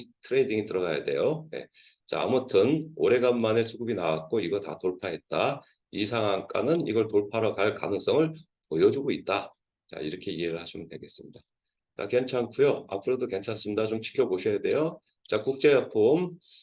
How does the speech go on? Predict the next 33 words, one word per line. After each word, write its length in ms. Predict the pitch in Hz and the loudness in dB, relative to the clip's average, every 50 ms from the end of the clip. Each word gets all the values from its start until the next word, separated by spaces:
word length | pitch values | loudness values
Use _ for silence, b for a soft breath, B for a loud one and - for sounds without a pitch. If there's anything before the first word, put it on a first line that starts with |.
| B B _ | B B _
자, 200 | - 127 123 123 | 0 0 0 2
국제약품 600 | 143 156 151 156 170 170 160 151 139 - 147 135 | 0 -2 0 4 6 6 6 6 6 6 6 6
오늘 220 | 131 131 135 127 | 6 6 4 4
양봉 420 | 104 92 101 110 110 113 120 120 120 | 4 4 2 2 2 2 0 0 0
큰 180 | - - 139 143 | -4 -8 -6 -4
게 100 | 143 139 | -4 -2
하나 180 | 127 117 117 | -2 -2 -2
나왔어요. 540 | 107 85 76 78 80 80 - - 87 90 85 | 0 0 2 0 0 0 -2 -2 -2 -2 -2
지금 520 | - - 80 80 90 120 139 - - - - | -4 -4 -4 0 2 2 2 2 0 -4 -4
종가 300 | - 107 117 110 113 92 | -2 -2 -2 0 0 -2
이십육 500 | 78 82 110 117 - 95 80 92 90 - | -2 -2 -4 -6 -6 -6 -8 -8 -8 -4
프로 140 | - 117 | -4 -4
짜리 200 | - - 98 95 | -2 -2 -2 -2
양봉 320 | 85 78 85 87 92 92 85 | -2 -2 -2 -4 -6 -6 -6
나왔습니다. 580 | 76 65 62 - - - 69 67 - - - - b b b b b b - | -6 -6 -6 -8 -10 -14 -16 -16 -16 -16 -18 -18 b b b b b b -2
자, 120 | - 82 | 0 0
이런, 360 | 80 85 123 180 196 190 165 - | 2 2 2 2 2 2 0 0
이런 280 | - 95 120 165 190 185 | -2 0 2 2 4 4
종목도 580 | 160 151 135 123 107 - - - - 156 156 139 | 4 4 4 4 4 2 -2 -2 0 2 2 4
제가 380 | - 107 101 113 120 120 123 | 4 4 4 4 4 2 2
카페 300 | - 127 131 131 - 135 | 0 -2 -4 -2 0 0
회원님들하고 640 | 120 123 120 110 110 104 101 101 95 90 95 95 92 | 0 2 0 0 0 -2 0 0 0 0 0 -2 -2
트레이딩하면서 680 | - 123 123 117 101 98 90 87 - 104 104 90 - - b b b b b b _ - 98 | -4 -6 -6 -4 -4 -4 -4 -2 0 0 0 0 -2 -6 b b b b b b _ -4 0
말씀드렸던 640 | 87 85 - - 135 127 - - 110 - - 113 104 | 2 2 2 2 0 0 4 4 4 4 4 2 0
종목, 300 | 90 95 85 80 80 82 | 0 -2 -2 0 0 2
이 100 | 87 110 | 2 2
종목 500 | 107 117 110 110 104 98 98 - - - | 2 2 2 2 2 2 0 0 -4 -8
한번 240 | 110 104 107 107 104 | -8 -4 -4 -4 -2
해볼 240 | 120 131 120 123 117 | -2 -2 0 0 0
만-, 200 | 107 98 95 - - | 0 -2 -2 -4 -4
해볼 180 | 123 120 127 123 | -6 -4 -2 -2
만한 260 | 113 110 104 104 101 98 92 - - | -2 -2 -2 -4 -4 -6 -8 -10 -12
종목이다. 600 | - - 98 98 92 90 82 76 76 73 73 - | -12 -10 -8 -6 -4 -4 -6 -6 -6 -8 -8 -10